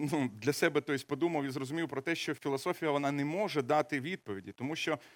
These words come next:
певно, ця філософія настільки каламутна, м, абстрактна логіка і все інше не дає відповіді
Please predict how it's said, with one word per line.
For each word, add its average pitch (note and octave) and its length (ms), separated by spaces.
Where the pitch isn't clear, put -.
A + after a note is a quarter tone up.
певно, D3+ 300
ця D3 160
філософія C#3 800
настільки D#3 420
каламутна, D#3+ 800
м, G#2+ 400
абстрактна E3+ 540
логіка D#3+ 500
і C3+ 60
все C#3+ 240
інше F3 300
не D3+ 120
дає D3 340
відповіді C#3 800